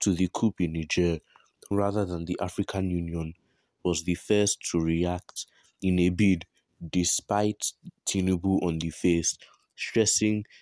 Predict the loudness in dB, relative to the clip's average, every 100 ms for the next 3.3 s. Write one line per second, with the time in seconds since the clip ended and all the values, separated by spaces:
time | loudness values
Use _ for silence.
0 | _ -4 -2 0 2 4 4 4 0 0
1 | -6 -6 -2 -2 0 -2 0 -2 -2 _
2 | -10 -4 -2 -2 -2 -4 -2 -4 -2 -4
3 | -4 -4